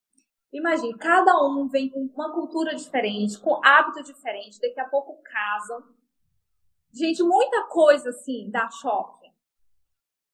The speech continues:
É, os primeiros meses de casamento, assim, são,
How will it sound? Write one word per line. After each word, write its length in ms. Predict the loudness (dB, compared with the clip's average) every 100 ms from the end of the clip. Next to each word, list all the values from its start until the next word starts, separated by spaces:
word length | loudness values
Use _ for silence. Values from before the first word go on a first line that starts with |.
| -10
É, 300 | -2 0 2
os 160 | 0
primeiros 500 | 0 -2 0 0 -2
meses 400 | 0 0 0 -6
de 80 | -12
casamento, 640 | -2 -2 -2 -4 -6 -6 -6
assim, 320 | -6 -6 -8
são, 260 | 0 0